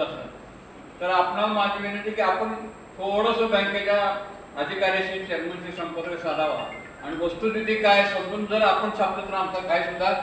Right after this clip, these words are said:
विरोध नाही. तर माझी आपणाला विनंती आहे की या थोड्याशा या गोष्टी लक्षात ठेवून तुमची बँक आहे, हक्क आहे तुमचा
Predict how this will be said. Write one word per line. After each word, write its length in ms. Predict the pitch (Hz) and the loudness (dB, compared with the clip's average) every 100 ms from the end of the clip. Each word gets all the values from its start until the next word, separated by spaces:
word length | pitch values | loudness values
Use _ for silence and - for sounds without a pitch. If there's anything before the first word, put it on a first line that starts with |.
| - - - 160 | -4 -10 -10 -6
विरोध 260 | 180 190 | -2 0
नाही. 240 | 180 143 143 - - - - | 0 -2 -4 -8 -12 -14 -12
तर 140 | 185 180 | -8 0
माझी 200 | 180 214 | 2 6
आपणाला 380 | 214 214 208 214 | 6 6 2 2
विनंती 340 | 202 202 196 | 0 -2 0
आहे 100 | 151 | -2
की 280 | - - 185 | -2 -6 0
या 80 | 196 202 196 190 - 170 | 0 0 -4 -10 -14 -10
थोड्याशा 400 | 175 185 185 185 | -4 0 0 0
या 140 | 180 | 0
गोष्टी 320 | 180 180 180 175 165 - - - | 0 -2 -4 -8 -8 -10 -12 -8
लक्षात 280 | 151 - 175 | -6 -2 -2
ठेवून 260 | 185 160 131 170 | -2 -4 -4 -6
तुमची 280 | 170 175 | -6 -2
बँक 300 | 208 202 196 | 2 2 4
आहे, 160 | 196 196 196 - - - - - - - - | 4 4 2 -6 -12 -14 -16 -18 -18 -6 4
हक्क 220 | 220 226 | 6 10
आहे 160 | 226 226 | 8 8
तुमचा 220 | 226 - | 4 2